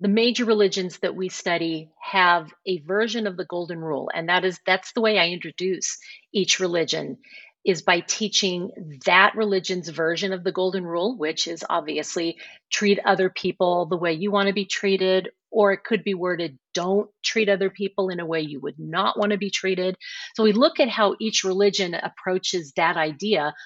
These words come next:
of the kindness that we should be showing each other. And that, that is, um, that's something that they see right at the beginning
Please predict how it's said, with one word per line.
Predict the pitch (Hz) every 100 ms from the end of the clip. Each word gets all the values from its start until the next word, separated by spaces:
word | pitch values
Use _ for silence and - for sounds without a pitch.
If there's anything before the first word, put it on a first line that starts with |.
| - -
of | 180 160
the |
kindness | - - 254 269 156 143 - -
that | 185
we | 185 190
should | - 170
be | 165
showing | 151 175 165 156
each | 139 147
other. | 147 - - - - - - -
And | 185 180 165
that, | 196 208 - - _ _ 202
that | 214 208 220
is, | 220 202 170 - -
um, | 175 160 156 143
that's | 202 -
something | 254 233 214
that | 190 190
they | 185
see | 156 - 196 170
right | 185
at | 190 190
the | 165
beginning | 160 - 175 170 147